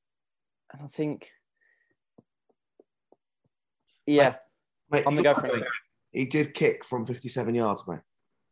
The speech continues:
Speaker 1: Yeah, it was great. And he had another one over fifty yards, I think, as well.
Speaker 2: Yeah, so, uh, um, Scottish Hammer punted twice, forty-one yards average.
Speaker 1: And h-, how crazy is it?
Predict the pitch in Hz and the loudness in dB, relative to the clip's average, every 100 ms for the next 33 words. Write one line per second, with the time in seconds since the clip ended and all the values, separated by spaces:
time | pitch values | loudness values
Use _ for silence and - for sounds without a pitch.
0 | _ _ 165 220 190 - 185 240 151 151 | _ _ 6 6 6 6 6 6 2 0
1 | 185 202 220 226 139 - - 165 269 151 | 4 4 4 0 -4 -10 -8 -4 -2 -4
2 | 123 120 123 127 - 95 107 - - 120 | -4 -10 -10 -12 -8 -2 -2 -2 -8 -10
3 | 117 139 214 - _ _ _ _ _ _ | -6 -2 -2 -2 _ _ _ _ _ _
4 | _ _ _ - - 120 113 107 - 107 | _ _ _ -20 -4 0 0 -2 -2 0
5 | 107 107 107 107 _ _ _ _ _ 120 | 2 2 0 -4 _ _ _ _ _ -2
6 | 117 117 117 101 _ _ - - - 156 | 2 2 0 -4 _ _ -20 -18 -8 0
7 | 135 - 139 135 139 - 143 131 135 - | 2 4 2 4 2 2 -2 -2 -4 -2
8 | 131 135 127 - - _ _ _ _ _ | 0 0 0 -8 -16 _ _ _ _ _
9 | _ _ _ _ 147 104 131 127 127 123 | _ _ _ _ -4 -2 0 0 2 0
10 | 120 123 117 120 117 - - _ _ _ | 0 0 0 -2 -2 -6 -12 _ _ _
11 | _ _ _ _ _ - 151 - _ 143 | _ _ _ _ _ -10 -10 -10 _ -6
12 | 180 - 190 202 220 208 151 135 113 143 | -6 0 2 4 6 4 2 -2 0 0